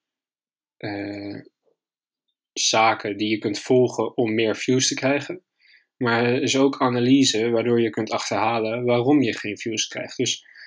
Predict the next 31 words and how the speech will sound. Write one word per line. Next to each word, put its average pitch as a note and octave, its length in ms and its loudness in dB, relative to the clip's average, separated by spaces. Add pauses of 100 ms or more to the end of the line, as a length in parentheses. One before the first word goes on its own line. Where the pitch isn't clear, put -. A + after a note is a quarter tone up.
(120)
ik - 60 -10
heb B2+ 120 0
deze B2 260 2
drie B2 240 4
redenen A#2 480 0
verdeeld. C3 580 0 (340)
En B2 100 -2
de A#2+ 100 2
eerste C3 340 2
twee A2+ 320 2
zijn G#2 420 -4
metadata A2 720 0
en A#2+ 140 0
keyword C3 420 4
research. D3 560 2
Dus A2 180 -2
dat - 140 -6
is - 140 -2
wat G#2+ 180 -4
je G#2+ 80 0
zelf C3+ 380 -2 (460)
kan A#2 160 -2
achterhalen B2+ 880 2
om C#3 140 2
je A#2 100 2
video's A#2 600 2
toegankelijker B2+ 600 0
te A2 100 -4
maken G#2 340 -4
voor A#2+ 200 0
YouTube. C3 480 4